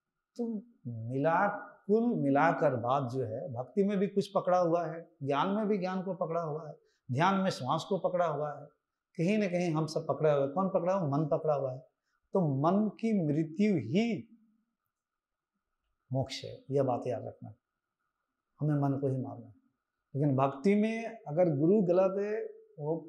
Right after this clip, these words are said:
खुद पहुंचा हुआ नहीं है, तो वो आपको अटका कर रख देगा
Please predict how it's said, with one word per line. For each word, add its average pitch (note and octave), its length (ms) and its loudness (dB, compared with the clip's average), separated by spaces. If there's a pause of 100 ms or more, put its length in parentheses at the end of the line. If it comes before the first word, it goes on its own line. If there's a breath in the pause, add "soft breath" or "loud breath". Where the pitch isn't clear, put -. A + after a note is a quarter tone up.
खुद G3+ 240 4
पहुंचा E3 280 2
हुआ F#3 160 2
नहीं F3 300 -2
है, G#3 200 -6 (540)
तो D3 60 0
वो E3+ 100 4
आपको F#3+ 600 2 (160)
अटका D#3+ 400 2
कर F#3 160 0
रख F3+ 140 2
देगा F#3 340 0